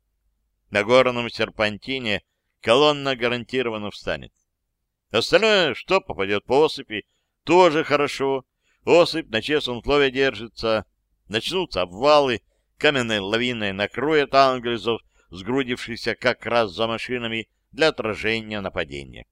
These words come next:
Ну, если низом что-то пройдет, тут уж ничего не поделаешь.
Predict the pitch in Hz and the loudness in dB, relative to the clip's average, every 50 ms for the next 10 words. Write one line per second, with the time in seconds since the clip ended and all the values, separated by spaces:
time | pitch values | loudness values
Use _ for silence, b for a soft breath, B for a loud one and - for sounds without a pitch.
0 | _ _ _ _ _ _ _ _ _ _ _ - 165 202 190 165 131 139 147 - | _ _ _ _ _ _ _ _ _ _ _ 0 2 2 2 4 4 2 2 0
1 | - 120 131 131 131 135 120 107 120 107 - - 120 117 107 - 107 101 82 113 | 2 -2 -2 -2 -2 -4 -2 -2 -4 -4 -4 -4 -2 -2 0 0 -2 -2 0 2
2 | 113 131 151 208 214 214 180 - _ _ _ _ _ _ _ _ - 113 127 151 | 0 2 4 6 4 4 4 2 _ _ _ _ _ _ _ _ -2 2 2 2
3 | 165 165 175 170 - - - 85 69 65 64 65 87 131 147 - 165 147 107 113 | 2 0 -4 -6 -6 -8 -12 -14 -16 -16 -16 -14 -14 -10 -4 -2 0 0 0 0
4 | 117 - 160 123 80 71 69 71 69 - - - - | 0 -2 -2 -2 -2 -8 -8 -8 -10 -12 -14 -16 -18